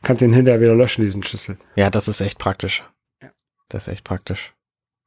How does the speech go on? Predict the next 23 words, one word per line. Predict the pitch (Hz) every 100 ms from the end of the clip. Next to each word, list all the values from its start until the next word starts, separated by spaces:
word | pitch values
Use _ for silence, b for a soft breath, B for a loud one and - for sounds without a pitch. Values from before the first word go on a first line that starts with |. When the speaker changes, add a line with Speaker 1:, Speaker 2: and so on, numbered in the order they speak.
| _ _ _ _ _ B B B B
Speaker 2:
Äh, | -
ansonsten | 107 104 117 143 165
gibt's | 170 -
noch | 143 -
was | 127
Spannendes | - 117 143 139
für | - 127 120 110 -
iPad-Benutzer. | 120 185 - 185 180 - 160 165 - 147
Du | 147
kannst | 151 156
jetzt | 147
irgendwie | 131 131
mit | 127 127
den | 120 120
Swift | - 147 165 - -
Playgrounds | 131 147 - 143 143
direkt | - 131 131
auf | 110
dem | - 120
iPad | 110 131 131 127
deine | 117 117 98
I-O-S-Apps | 117 117 92 101 - -
schreiben. | - - 92 95 98